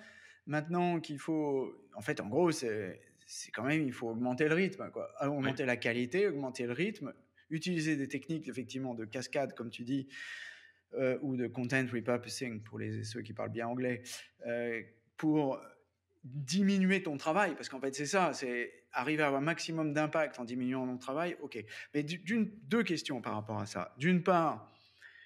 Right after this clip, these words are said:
Speaker 1: ça résout toujours pas le problème que je peux pas sortir du site, euh, LinkedIn ou TikTok ou je sais pas quoi, et que
Speaker 2: Ouais,
Speaker 1: dès
Speaker 2: ouais,
Speaker 1: que j'ai
Speaker 2: ouais.
Speaker 1: foutu un lien, il veut pas que je sorte du lien, il veut
Speaker 2: Ouais.
Speaker 1: pas, il veut pas.
Speaker 2: On
Speaker 1: Et
Speaker 2: va en parler,
Speaker 1: deuxièmement,
Speaker 2: on va le régler.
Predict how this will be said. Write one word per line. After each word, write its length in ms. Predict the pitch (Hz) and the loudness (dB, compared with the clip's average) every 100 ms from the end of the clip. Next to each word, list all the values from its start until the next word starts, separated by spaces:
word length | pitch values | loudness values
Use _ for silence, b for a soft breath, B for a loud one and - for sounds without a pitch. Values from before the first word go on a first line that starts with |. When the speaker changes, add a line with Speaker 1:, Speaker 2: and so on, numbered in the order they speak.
| B B | B B
Speaker 1:
ça 160 | - 175 | 4 8
résout 240 | 202 190 | 8 6
toujours 320 | 190 196 190 | 4 6 6
pas 160 | 185 202 | 8 6
le 80 | 202 | 6
problème 500 | 151 156 185 233 220 | 2 4 4 4 2
que 80 | 160 | 0
je 100 | - | 2
peux 140 | 165 | 4
pas 140 | 214 | 6
sortir 480 | 196 170 - 262 247 | 6 4 2 2 4
du 100 | 175 | 2
site, 380 | 165 - 190 - | 0 0 -2 0
euh, 240 | 147 143 | 2 2
LinkedIn 560 | 143 151 151 165 196 220 | 2 2 0 4 4 6
ou 220 | 170 143 | 2 0
TikTok 500 | 135 151 - 202 220 | -2 -6 4 4 6
ou 60 | 165 | 4
je 60 | 147 | 2
sais 60 | |
pas 140 | 143 143 | 2 4
quoi, 160 | 220 | 4
et 40 | 208 | 4
que 40 | |
Speaker 2:
Ouais, 60 | 175 | 2
Speaker 1:
dès 60 | |
Speaker 2:
ouais, 40 | 170 | 2
Speaker 1:
que 60 | |
j'ai 100 | 160 | 2
Speaker 2:
ouais. 60 | - | 2
Speaker 1:
foutu 280 | 196 190 190 | 0 2 4
un 200 | 170 165 | 4 4
lien, 420 | 208 269 262 226 | 4 2 2 0
il 180 | 208 190 | -2 2
veut 200 | 208 208 | 2 6
pas 160 | 277 | 4
que 120 | - | 4
je 60 | 208 | -2
sorte 380 | 214 - 269 190 | 0 4 4 2
du 160 | 226 | -4
lien, 240 | 233 294 269 | 0 0 0
il 60 | 190 | -2
veut 120 | 165 | -2
Speaker 2:
Ouais. 100 | 190 | 2
Speaker 1:
pas, 160 | 208 277 | 2 0
il 60 | 165 | -4
veut 120 | 143 | -6
pas. 260 | 143 165 - B B B B | -4 -4 -4 B B B B
Speaker 2:
On 60 | 151 | 4
Speaker 1:
Et 40 | |
Speaker 2:
va 0 | |
en 40 | 160 | 4
parler, 160 | - 156 | 6 4
Speaker 1:
deuxièmement, 440 | 151 147 160 240 | 6 6 6 4
Speaker 2:
on 40 | |
va 80 | 269 | 2
le 60 | 156 | -2
régler. 280 | 165 110 | -4 -4